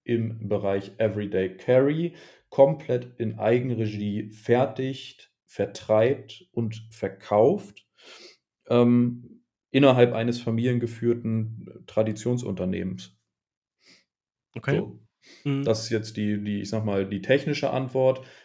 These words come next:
Speaker 1: Die, die andere Antwort wäre, wir produzieren geilen Scheiß, den wir uns selber ausdenken. So,
Speaker 2: <laughs>
Speaker 1: das ist einfach die Wahrheit, ne? So
Speaker 2: Ja,
Speaker 1: alles,
Speaker 2: klar.
Speaker 1: was man bei uns sieht, ist im Prinzip aus eigener Feder,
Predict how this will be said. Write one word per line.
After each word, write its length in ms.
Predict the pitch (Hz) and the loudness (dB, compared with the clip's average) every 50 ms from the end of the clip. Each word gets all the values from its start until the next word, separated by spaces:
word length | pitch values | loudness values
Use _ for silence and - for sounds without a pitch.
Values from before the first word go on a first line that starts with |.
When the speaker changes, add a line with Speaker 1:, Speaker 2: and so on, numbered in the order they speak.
| _ _ - | _ _ -6
Speaker 1:
Die, 480 | 117 110 107 104 104 - - - - - | -4 -2 -2 -2 -2 -6 -8 -12 -18 -14
die 360 | - 107 104 107 - - - - - - - - | -10 -10 -8 -8 -10 -10 -12 -16 -14 -16 -14 -8
andere 320 | - 113 123 123 123 117 110 | -4 -2 4 6 6 6 6
Antwort 340 | 113 120 107 113 113 107 107 | 4 0 2 2 0 2 4
wäre, 160 | 110 110 107 | 2 2 2
wir 120 | 110 98 | 0 -4
produzieren 560 | 92 - 117 113 110 110 - 113 110 110 110 | -2 -2 -2 -2 -2 -4 -2 0 0 2 2
geilen 280 | 104 107 98 101 104 101 | 4 2 2 2 0 -2
Scheiß, 360 | 98 - 104 101 104 104 104 | -2 0 2 2 2 2 0
den 140 | - 107 104 | 0 -2 0
wir 80 | 98 98 | 0 -2
uns 80 | 92 | 0
selber 260 | 92 98 98 98 95 | 0 2 2 2 2
ausdenken. 720 | 92 - 98 - - - - - - 110 110 110 - - - - - - - 226 | 0 -2 -4 -4 -8 -10 -10 -10 -10 -12 -14 -14 -14 -12 -4 -2 0 4 6 6
So, 280 | 190 - 220 202 - - - | 6 8 6 4 4 2 -6
Speaker 2:
<laughs> 80 | - | -4
Speaker 1:
das 320 | - 110 101 - - - - - - - _ - - - _ _ | 0 0 0 0 0 -4 -4 -4 -4 -20 _ -20 -20 -20 _ _
ist 160 | - - 104 123 | -6 -2 2 2
einfach 260 | 120 110 113 110 107 | 2 4 4 2 2
die 160 | 110 107 92 | 0 0 2
Wahrheit, 420 | 95 98 101 104 113 90 92 92 | 2 2 4 4 4 2 2 2
ne? 260 | 107 110 147 160 - - - _ | -2 -2 -2 -2 -6 -10 -16 _
So 140 | - 107 104 | -2 0 4
Speaker 2:
Ja, 80 | 131 | 6
Speaker 1:
alles, 220 | 127 120 123 120 120 | 6 6 6 6 4
Speaker 2:
klar. 140 | 123 151 - | 2 2 2
Speaker 1:
was 180 | - 113 - | 2 2 4
man 140 | 123 117 110 | 2 2 4
bei 140 | 110 113 110 | 4 4 4
uns 140 | 110 107 110 | 4 2 0
sieht, 280 | 110 120 127 123 123 | 0 0 0 0 -2
ist 260 | - 123 123 113 117 | -4 -4 -4 -4 -4
im 160 | - 117 113 107 | -4 -6 -6 -6
Prinzip 380 | - - 107 - - 135 127 | -4 -6 -6 -6 -6 -8 -6
aus 260 | - - 107 107 110 | -4 -4 -4 -4 -2
eigener 360 | - 110 113 113 113 107 98 - | -2 -2 -2 0 -2 -2 -4 -4
Feder, 640 | - - 123 123 123 120 120 117 120 120 120 120 | -6 -4 0 2 4 4 4 4 4 2 0 -2